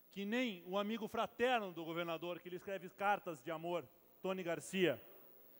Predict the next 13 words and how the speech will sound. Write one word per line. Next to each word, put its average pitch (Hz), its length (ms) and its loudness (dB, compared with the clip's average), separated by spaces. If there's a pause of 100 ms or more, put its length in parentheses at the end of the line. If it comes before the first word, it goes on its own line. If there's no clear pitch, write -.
(160)
que 220 100 -4
diz 247 200 2
saber 220 520 6
de - 120 -10
todos 254 340 4
os 190 60 -4
desmandos 208 640 4
no 180 100 -2
governo 170 560 6 (520)
e 185 80 -6
diz 208 160 2
ter 226 160 6
avisado 185 640 6